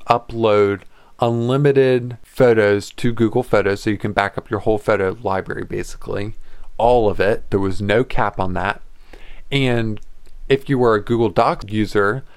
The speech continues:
like Google Docs, Google Sheets, Google Slides, and other Google Docs applications like that, those services did not count towards your free fifteen gig data allowance given to you by Google.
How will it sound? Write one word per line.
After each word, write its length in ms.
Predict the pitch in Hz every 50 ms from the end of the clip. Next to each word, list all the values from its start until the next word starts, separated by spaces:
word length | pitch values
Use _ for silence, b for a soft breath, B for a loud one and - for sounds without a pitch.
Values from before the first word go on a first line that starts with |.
| b b b b
like 340 | - 107 101 101 101 - -
Google 260 | - - 101 - 104 101
Docs, 540 | - 110 98 98 92 92 98 - - -
Google 300 | - - 107 101 101 104
Sheets, 420 | 98 - - - 104 101 101 - -
Google 320 | - - 113 101 107 98
Slides, 600 | - - - 107 98 92 90 92 98 92 - -
and 260 | 98 95 95 92 - b b b b b b b b
other 500 | - 131 131 123 120 110 110 107 104 98 - -
Google 640 | - - 123 113 110 107 104 104 101 101 101 95 - -
Docs 540 | - 104 101 101 - - - - - - - - - - -
applications 800 | - 98 - - 113 110 - - 101 104 101 - 101 101 - -
like 260 | 95 92 - - -
that, 440 | - 156 160 147 123 117 - - - b b b b b b b - -
those 240 | 156 170 190 -
services 640 | - - 160 147 147 - 165 - - 180 175 156 139
did 200 | - - 127 127
not 360 | 127 117 120 120 123 131 -
count 320 | - - - 170 - - -
towards 560 | - 120 104 101 101 101 101 107 104 - -
your 140 | 117 107 98
free 480 | - - - - - 120 123 127 143 147
fifteen 640 | - - - - 123 - - - - 135 120 113 107
gig 420 | - 104 101 101 98 98 98 -
data 380 | - 123 135 131 127 117 101 107
allowance 500 | 107 101 98 95 95 98 98 104 - -
given 320 | - - 120 113 113 104
to 140 | - - 110
you 40 | 104
by 160 | 95 104 95 101
Google. 420 | - 131 143 135 - - -